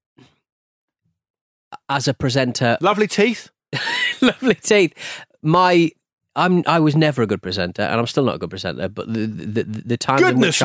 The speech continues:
Speaker 1: I,
Speaker 2: me.
Speaker 1: goodness me.
Speaker 2: Yeah.
Speaker 1: The times in which I kind of, um, tie myself in knots is when I'm trying to think of something clever or funny, and I'm not f-, clever or funny enough to say it, right?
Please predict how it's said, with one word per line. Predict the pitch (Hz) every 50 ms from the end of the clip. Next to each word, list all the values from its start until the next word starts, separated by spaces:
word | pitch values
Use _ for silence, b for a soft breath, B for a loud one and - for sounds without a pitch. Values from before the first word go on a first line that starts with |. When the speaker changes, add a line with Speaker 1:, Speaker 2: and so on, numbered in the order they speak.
| -
Speaker 1:
I, | 277 294
Speaker 2:
me. | 262 202
Speaker 1:
goodness | 170 170 147 113 104 110 -
me. | 147 139 117 -
Speaker 2:
Yeah. | - 180 175
Speaker 1:
The | 139 160
times | - - 190 214 214 190
in | 190 185
which | 180 165 - -
I | 170 160 156
kind | - - 151 151 147
of, | 143 139 131 127 - b b b b b b -
um, | 139 139 135 135 135 131 131 127 131 - _ _ _ _ _ _ _ _ _ _ _ _ _ _ _ _ _ _
tie | - - - 170 156 156
myself | 151 143 131 - 160 143 110 -
in | 135 123 131 151
knots | 170 139 - - _ - - - - -
is | - 127 120 123
when | 135 139 135
I'm | 131 127 -
trying | - - 151 143 143 -
to | -
think | - - 139 131 123 -
of | 135 -
something | - - 127 - 120 117 -
clever | - - 165 170 160 160
or | - - 110 104
funny, | - - 139 139 135 139 135 - -
and | 120 123 123
I'm | 120 123
not | 127 123 - -
f-, | - - - -
clever | - - 143 131 120 117 123
or | - - 113 107
funny | - - - 123 113 113 110
enough | 107 107 110 104 - -
to | - -
say | - - - 117 98 67
it, | 57 - - - - _ _ -
right? | 104 113 131 135